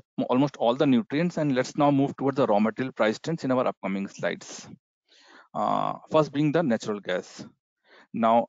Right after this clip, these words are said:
natural gas is used as a feedstock for manufacturing of urea and accounts for about fifty to eighty percent of the overall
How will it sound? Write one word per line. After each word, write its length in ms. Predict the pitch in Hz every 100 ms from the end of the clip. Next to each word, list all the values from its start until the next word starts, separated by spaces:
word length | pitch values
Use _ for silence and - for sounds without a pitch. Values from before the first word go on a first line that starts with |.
| -
natural 280 | 117 143 170
gas 220 | 180 170
is 160 | 160
used 180 | 120 143
as 80 | 151
a 60 | 143
feedstock 500 | - 120 - 147 135
for 100 | 143
manufacturing 560 | 123 110 107 - 127 135
of 160 | 131
urea 380 | 104 101 104 143
and 100 | 147
accounts 300 | 135 117 120
for 80 | 127
about 220 | 113 120
fifty 260 | - 110 123
to 100 | 123
eighty 200 | 110 -
percent 260 | 120 113 127
of 100 | 117
the 100 | 156
overall 380 | - 113 117